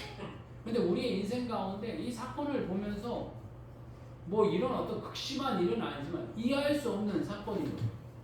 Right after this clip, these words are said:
예수님이 지시하시고 예수님이 가라 했는데 풍랑을 만나고 어려움을 만나고,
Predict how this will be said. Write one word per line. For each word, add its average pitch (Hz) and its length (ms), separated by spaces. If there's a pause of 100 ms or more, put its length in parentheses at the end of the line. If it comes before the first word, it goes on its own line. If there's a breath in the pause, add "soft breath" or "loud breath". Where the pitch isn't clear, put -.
(120)
예수님이 196 600
지시하시고 170 720
예수님이 180 420
가라 165 220
했는데 139 640 (200 loud breath)
풍랑을 240 480
만나고 139 520
어려움을 175 400
만나고, 123 720